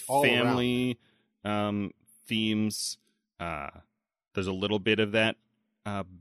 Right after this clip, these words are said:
Speaker 2: big stuff, you know, Tom Hanks movie that our buddy Fox predicted.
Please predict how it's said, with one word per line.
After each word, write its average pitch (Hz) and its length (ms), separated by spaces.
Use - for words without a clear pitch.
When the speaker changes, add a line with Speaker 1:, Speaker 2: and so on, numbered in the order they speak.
Speaker 2:
big 104 400
stuff, - 640
you 101 100
know, 87 140
Tom 92 280
Hanks 87 280
movie 87 320
that 87 200
our 85 100
buddy 85 200
Fox 80 340
predicted. 82 540